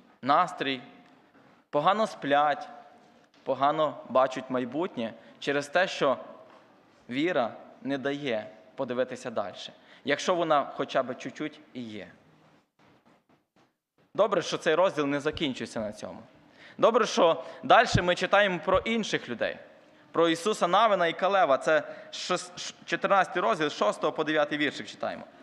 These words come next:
«А Ісус Навин та Калев, син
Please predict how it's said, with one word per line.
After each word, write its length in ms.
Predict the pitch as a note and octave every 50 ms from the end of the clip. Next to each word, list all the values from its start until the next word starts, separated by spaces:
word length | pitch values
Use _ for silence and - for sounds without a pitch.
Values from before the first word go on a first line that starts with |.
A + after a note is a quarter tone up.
| - - - -
«А 140 | - D#3 F3
Ісус 460 | F#3+ F#3+ F#3+ - - A#3+ A#3+ A#3 -
Навин 480 | - E3+ F3+ G3 A3+ A3+ G#3 F#3+ F3 E3
та 140 | - D#3+ D#3
Калев, 540 | D#3+ - D#3 D3+ D#3+ F#3 G#3+ A3 F#3+ - -
син 380 | - - F3 F3+ G3 F#3 E3